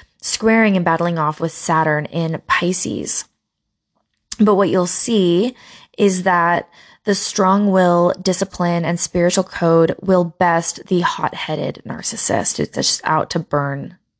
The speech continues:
everything in all directions. No matter how powerful they are, it's that Saturnian wisdom of going through the first degree of Pisces once before. And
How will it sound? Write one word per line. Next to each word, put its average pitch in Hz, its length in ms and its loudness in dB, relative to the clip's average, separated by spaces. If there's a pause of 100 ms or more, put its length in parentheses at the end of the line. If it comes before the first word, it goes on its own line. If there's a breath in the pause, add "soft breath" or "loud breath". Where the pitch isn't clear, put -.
everything 165 480 0
in 156 120 -4
all 156 180 0
directions. 98 680 -4 (460 loud breath)
No 214 100 4
matter 226 220 2
how 214 120 0
powerful 202 520 0
they 185 140 2
are, 180 520 2 (400 loud breath)
it's 202 260 0
that 190 320 0
Saturnian 208 760 0
wisdom 185 520 2
of 175 220 0
going 202 320 2
through 214 320 2
the 220 100 2
first 175 280 0
degree 170 440 2
of 170 440 0 (260 loud breath)
Pisces 190 600 2
once 180 280 0
before. 175 760 0 (380 loud breath)
And 196 440 2